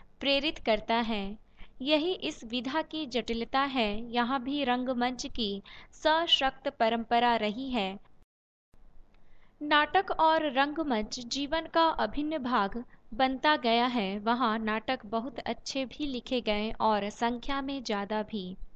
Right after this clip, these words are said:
हिंदी नाटक और रंगमंच के साथ इससे एकदम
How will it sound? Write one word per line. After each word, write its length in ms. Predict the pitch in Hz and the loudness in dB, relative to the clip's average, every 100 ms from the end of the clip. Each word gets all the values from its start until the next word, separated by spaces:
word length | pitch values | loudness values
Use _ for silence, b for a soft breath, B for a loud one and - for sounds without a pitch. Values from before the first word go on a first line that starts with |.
| - B B B B B | -18 B B B B B
हिंदी 340 | 285 285 339 | -4 -2 -2
नाटक 400 | 339 285 285 302 - | 0 0 0 -2 -2
और 300 | - 240 226 | 2 2 2
रंगमंच 680 | 220 247 277 285 294 294 302 | 2 0 0 -2 -2 -4 -6
के 220 | 311 302 | -4 -4
साथ 300 | - 220 202 - - - - - _ - _ - - _ - - - - - - - - - - | 0 0 0 -6 -18 -18 -20 -20 _ -20 _ -20 -20 _ -20 -20 -20 -20 -20 -20 -20 -20 -16 -8
इससे 420 | 285 294 - 339 | -8 -6 -2 0
एकदम 580 | - - - 240 294 | 0 -4 -4 -2 -2